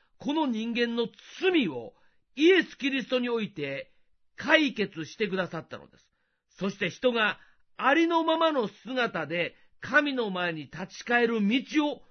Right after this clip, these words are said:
備えてくださったのです。クリスチャン作家アンデルセンの代表作に、マッチ売りの少女という作品がありますね。クリスマスイブの夜、誰一人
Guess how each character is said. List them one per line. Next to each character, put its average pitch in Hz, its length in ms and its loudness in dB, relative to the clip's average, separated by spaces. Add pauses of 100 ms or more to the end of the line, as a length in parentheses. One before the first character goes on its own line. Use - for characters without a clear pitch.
(340)
備 214 280 -2
え 208 40 -4
て 214 140 -2
く 220 140 -8
だ 254 140 2
さ 233 120 -6
っ 214 80 -8
た 165 120 -8
の 101 120 -16
で - 120 -20
す。 - 60 -20 (1080)
ク 175 140 -8
リ 214 140 -4
ス - 60 -18
チ 247 100 4
ャ 233 80 2
ン 214 60 -6
作 262 260 -4
家 143 320 -6 (320)
ア 254 160 0
ン 285 100 -2
デ 302 100 -2
ル 262 180 -2
セ 156 140 -4
ン 131 120 -8
の 113 140 -10 (100)
代 170 260 -6
表 160 140 -8
作 95 240 -20
に、 95 260 -16 (720)
マ 156 220 -4
ッ - 60 -6 (220)
チ 311 80 0
売 302 120 0
り 226 100 -4
の 151 180 -6
少 170 400 -6
女 131 140 -12
と 110 120 -16
い 113 80 -14
う 113 100 -16
作 123 300 -18
品 123 140 -12
が 117 80 -12
あ 113 40 -12
り 113 80 -14
ま 110 120 -18
す 127 100 -20
ね。 180 220 -12 (1040)
ク 208 120 -4
リ 247 140 0
ス - 120 -14
マ 233 160 -2
ス 170 120 -12
イ 208 140 -2
ブ 180 160 -6
の 120 160 -8
夜、 127 380 -8 (840)
誰 254 300 0
一 320 260 -4
人 202 260 -2